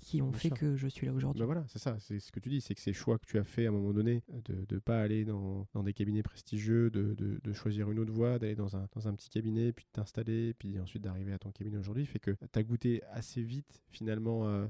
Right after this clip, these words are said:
Speaker 2: à cette indépendance, peut-être aussi à cette, euh, à ce goût d'entreprendre qui t'a
Speaker 1: Tout à
Speaker 2: donné
Speaker 1: fait.
Speaker 2: envie de,
Speaker 1: Oui.
Speaker 2: voilà, de créer ton
Speaker 1: Mm.
Speaker 2: cabinet en fait, euh,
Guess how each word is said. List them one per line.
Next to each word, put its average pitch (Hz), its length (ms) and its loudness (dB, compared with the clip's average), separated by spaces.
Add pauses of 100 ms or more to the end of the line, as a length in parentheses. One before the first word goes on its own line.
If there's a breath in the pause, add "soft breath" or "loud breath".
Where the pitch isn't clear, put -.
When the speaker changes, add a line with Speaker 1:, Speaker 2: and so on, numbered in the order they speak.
(100)
Speaker 2:
à 113 60 -6
cette 110 180 -8
indépendance, 107 800 0
peut-être - 360 2
aussi 127 260 2
à 110 80 6
cette, - 420 -4
euh, 98 300 0
à 95 40 0
ce - 140 -2
goût 120 200 0
d'entreprendre 127 720 0
qui - 160 -10
t'a 104 120 -2
Speaker 1:
Tout - 120 4
à - 60 6
Speaker 2:
donné 143 140 6
Speaker 1:
fait. 110 60 6
Speaker 2:
envie 107 380 2
de, 101 300 4
Speaker 1:
Oui. 180 80 10
Speaker 2:
voilà, 127 220 4
de 110 100 0
créer 107 280 -4
ton 107 120 -6
Speaker 1:
Mm. 101 40 -8
Speaker 2:
cabinet 185 400 8
en 131 60 -2
fait, - 300 -4
euh, 101 300 -2